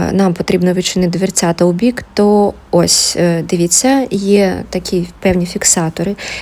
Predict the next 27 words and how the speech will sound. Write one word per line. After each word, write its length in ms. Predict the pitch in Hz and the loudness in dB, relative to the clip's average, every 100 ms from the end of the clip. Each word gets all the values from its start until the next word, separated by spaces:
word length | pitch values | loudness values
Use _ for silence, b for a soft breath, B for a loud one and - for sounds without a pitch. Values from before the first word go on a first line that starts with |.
| B | B
їх 200 | 226 - | -4 -2
чотири 380 | - - 196 180 | -6 0 0 0
штуки 320 | - 190 175 | -2 -4 -4
в 40 | |
даній 300 | 165 180 170 | -2 0 2
моделі, 460 | 170 170 190 214 233 B B B B | 0 -2 -2 -2 -4 B B B B
і 380 | - 226 226 220 | -4 0 0 -2
що 420 | 214 - - 214 208 | -4 -4 0 2 2
дозволяє 580 | 190 202 196 202 220 | 0 0 2 2 2
нам 300 | 196 202 208 | 2 2 0
відчинити 480 | 180 190 - 190 190 | 0 -2 -2 0 0
стопку 380 | - 208 208 - | 0 -2 -2 0
не 180 | 185 185 | 0 0
тільки 340 | - 185 185 | 0 -2 0
вверх, 360 | 175 190 254 - | 0 2 2 0
але 300 | - 202 254 | 0 4 6
й 120 | 262 196 | 4 2
в 40 | |
бік 260 | 180 185 - - | 0 -2 -6 -10
за 220 | 185 185 | -6 -4
потреби. 580 | 180 180 - 175 175 175 - - B B B B - - - - - - - - - - - - 214 - - - - - - - - - - - - B B B B B B B - - - - - - - | -4 -6 -2 -4 -2 -6 -8 -20 B B B B -20 -20 -20 -20 -20 -20 -20 -20 -20 -20 -20 -20 -20 -20 -20 -20 -20 -20 -20 -20 -20 -20 -20 -20 -20 B B B B B B B -20 -20 -20 -20 -20 -20 -6
Подивіться 880 | 185 190 208 208 - 190 185 180 - | -2 2 2 0 2 2 2 0 -4
зблизу, 460 | 180 180 190 190 240 | -4 0 0 2 2
наскільки 720 | 208 - - 208 208 190 180 | 4 0 0 -2 0 -2 0
все 340 | 175 - 196 | 0 0 0
якісно 560 | 185 190 180 175 - 175 | 2 0 0 -2 -2 0
виконано. 560 | 175 175 170 170 180 | -2 -2 -2 -2 -6